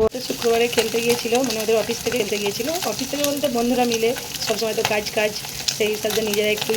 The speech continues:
এখানে খেলার মাঠ ভাড়া করে আর ক্রিকেট খেলতে গিয়েছিল, সেই জন্য তো মাছটা আনা হয়নি। আর মাছটা সেই হিসাবে সকালে হয়নি। আর আমাদের তো শুক্র শনিবারটা মাছটা বেশি, এই শনিবারটা রবিবারটা মাছ মাংসটা হয়,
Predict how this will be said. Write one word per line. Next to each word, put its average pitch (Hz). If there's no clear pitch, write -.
এখানে 202
খেলার 202
মাঠ 202
ভাড়া 196
করে 240
আর 190
ক্রিকেট 208
খেলতে 208
গিয়েছিল, 202
সেই 214
জন্য 208
তো 226
মাছটা 208
আনা 208
হয়নি। 208
আর 190
মাছটা 202
সেই 208
হিসাবে 208
সকালে 202
হয়নি। 202
আর 190
আমাদের 208
তো 220
শুক্র 226
শনিবারটা 220
মাছটা 208
বেশি, 214
এই 214
শনিবারটা 226
রবিবারটা 220
মাছ 208
মাংসটা 214
হয়, 202